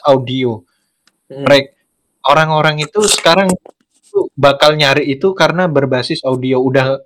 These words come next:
Speaker 1: kita bakal ngi-, ninggalin tuh yang namanya keyboard.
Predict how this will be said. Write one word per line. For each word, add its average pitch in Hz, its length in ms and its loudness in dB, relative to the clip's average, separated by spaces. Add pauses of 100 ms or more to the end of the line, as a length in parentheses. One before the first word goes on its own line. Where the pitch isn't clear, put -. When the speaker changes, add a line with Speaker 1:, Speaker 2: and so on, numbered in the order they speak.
Speaker 1:
kita 139 220 0
bakal 151 340 4
ngi-, 151 300 -4
ninggalin 143 560 4
tuh 156 100 4
yang 123 140 4
namanya 123 240 -2
keyboard. 117 400 -2